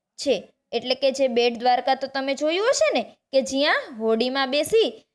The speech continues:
અને એક જગ્યાએથી બીજી જગ્યાએ જવામાં આવે છે. હવે તેના વિશે થોડા પ્રશ્નોની ચર્ચા કરીએ. તો કે "શું તમે હોડીમાં બેઠા છો?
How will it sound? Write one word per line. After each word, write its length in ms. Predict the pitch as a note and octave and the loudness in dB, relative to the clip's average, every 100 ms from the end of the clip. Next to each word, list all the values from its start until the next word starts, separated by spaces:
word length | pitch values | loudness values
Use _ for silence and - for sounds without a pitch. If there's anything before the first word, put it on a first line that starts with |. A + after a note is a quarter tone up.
| _ | _
અને 180 | B3+ C#4 | -2 0
એક 220 | C4 B3 B3 | 2 2 2
જગ્યાએથી 500 | B3 A#3+ B3+ B3+ C4+ | -2 2 0 0 -4
બીજી 280 | A#3 A3+ A#3 | -6 -6 -2
જગ્યાએ 400 | B3 A3+ B3 A#3+ | -2 2 0 0
જવામાં 520 | A3+ G#3+ G#3+ A3 G#3+ | 0 0 0 -2 -2
આવે 220 | G3+ A#3 E4 C#5+ - _ _ _ - | 0 2 2 0 -6 _ _ _ -6
છે. 180 | A#3+ G3+ - _ _ _ _ | -4 -4 -6 _ _ _ _
હવે 240 | B3+ B3+ C4 - _ _ _ _ _ _ _ _ _ _ _ _ _ _ _ _ _ _ - | -4 0 0 0 _ _ _ _ _ _ _ _ _ _ _ _ _ _ _ _ _ _ -4
તેના 280 | B3+ B3+ C#4 | -2 2 0
વિશે 280 | C#4 C#4 E4 | 0 -4 -4
થોડા 400 | D#4+ E4 F#4 C#5+ - _ | 0 2 2 -2 -10 _
પ્રશ્નોની 560 | - B3 B3 C#4 D4+ D#4+ | 0 0 0 -2 -2 -2
ચર્ચા 420 | D#4 D4+ D4+ D4+ | 0 0 2 -2
કરીએ. 360 | C#4+ C#4+ C#4 C#4 | 2 0 0 -4
તો 160 | C#4 C4 | -4 -6
કે 160 | C4 C#4+ | 0 -2
"શું 220 | - D4+ | 0 -4
તમે 240 | D4 C#4+ | -4 -2
હોડીમાં 560 | C#4+ A#3 A3+ C4 D4 C4+ | 0 0 0 -2 -4 -2
બેઠા 360 | G#3 G#3 C4 C#4+ | -4 -4 0 0
છો? 180 | F4 | -2